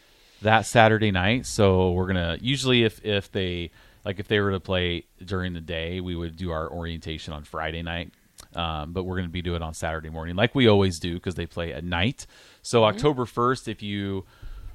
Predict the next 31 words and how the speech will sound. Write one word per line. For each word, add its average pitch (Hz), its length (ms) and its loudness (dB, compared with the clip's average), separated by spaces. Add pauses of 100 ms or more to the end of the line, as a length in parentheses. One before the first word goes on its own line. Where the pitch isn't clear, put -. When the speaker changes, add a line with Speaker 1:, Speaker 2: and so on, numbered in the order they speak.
(200)
Speaker 1:
want 175 260 4
any 160 160 0
more 139 200 0
information 123 800 0
about 95 600 0
our 87 240 -4
upcoming 101 420 -2
ten-week 98 360 -2
challenge, 117 580 4
you 95 140 0
can 87 560 -4 (120)
go 98 240 2
onto 90 360 -4
our 87 80 0
website 90 480 0
at 85 140 -8
F - 180 -4
X 90 200 -4
B 87 400 -4
Lincoln 101 680 -6 (180)
dot 85 320 -6
com 98 360 -4
and 92 80 -8
just 82 180 -14
fill 85 120 -4
out 82 120 -4
a 78 40 -10
request 127 440 2
form, 123 440 2
and 87 240 -2
either, 85 420 -4